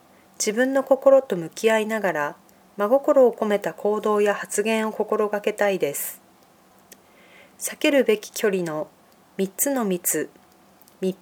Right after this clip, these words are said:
閉、密集、密接。加えて、仏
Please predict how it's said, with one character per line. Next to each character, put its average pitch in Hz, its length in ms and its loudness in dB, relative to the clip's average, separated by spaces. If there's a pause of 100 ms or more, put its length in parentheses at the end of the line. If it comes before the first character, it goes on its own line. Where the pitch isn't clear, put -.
(120)
閉、 208 320 2 (320)
密 190 180 -2
集、 196 520 2 (480)
密 180 140 -2
接。 - 500 -4 (1040)
加 233 240 4
え 226 80 2
て、 220 400 0 (500)
仏 262 180 0